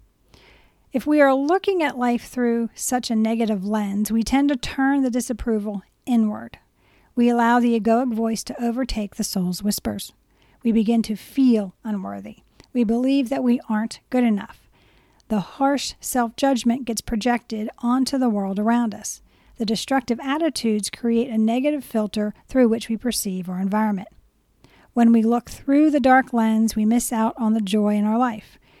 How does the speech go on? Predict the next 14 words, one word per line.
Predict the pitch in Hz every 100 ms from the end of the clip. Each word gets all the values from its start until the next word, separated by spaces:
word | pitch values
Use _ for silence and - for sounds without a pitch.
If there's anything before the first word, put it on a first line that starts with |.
| _
We | 240
don't | 247 254 247
see | - 302
the | 277
love | 226 214 190
that | 202
surrounds | - 202 196 190 185
us | - - - _ _ -
because | 220 220 208
we're | 208 226
focused | - 240 233 254 -
on | 220 208
the |
darkness. | 214 240 233 226 - -